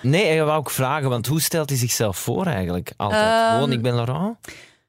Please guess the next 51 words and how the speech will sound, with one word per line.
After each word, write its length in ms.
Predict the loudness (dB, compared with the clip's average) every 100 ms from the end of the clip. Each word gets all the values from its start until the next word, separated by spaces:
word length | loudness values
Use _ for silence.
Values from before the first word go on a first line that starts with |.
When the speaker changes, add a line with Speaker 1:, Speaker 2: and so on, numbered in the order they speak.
| _ _ _ -6
Speaker 2:
Eigenlijk 340 | -2 0 0
meestal, 680 | 0 0 2 2 2 0 -2
ja, 280 | 0 2 0
gewoon, 240 | 0 -2
"Ik 80 | 0
ben 140 | 0 0
Laurent." 440 | 2 2 0 0
Maar 200 | -2 -2
toen 160 | 0 0
ik 100 | 0
hem 140 | 0
leerde 240 | 2 0 0
kennen, 400 | 0 2 2 2
dat 140 | 0
was, 200 | 0 -2
ik, 240 | -6 -6 -2
ja, 200 | -2 -4
bij 280 | -6 -4 -2
Tegen 240 | -2 -2 0
de 60 |
Sterren 420 | 0 0 0 0
op, 200 | 0 -4 -14 -6
uiteraard, 640 | -4 -2 -4 -2 -6 -6
toen 160 | -4
ik 120 | -4 -4
daarbij 380 | -4 -4 -6
kwam, 440 | -6 -4 -2 -2 -4
leerde 420 | -4 -2 0 0
ik 120 | -2
hem 160 | -2 -2
kennen 300 | 0 0 0
en 200 | -2 0
iedereen 340 | 2 2 2
zei 200 | 2 0 0
Guga. 400 | -2 0 -2 0
En 80 |
ik 120 | -2 -2
vond 180 | -2
dat 140 | 0 0
zo 160 | 0 0
raar. 280 | 0 0
En 160 | 0 -2
ik, 100 | -2
"Maar 140 | -4
dat 100 | -4
is 40 | -6
toch 160 | -6
niet 160 | -4 -4
je 80 | -4
echte 280 | -8 -6 -4
naam?" 300 | -2 -4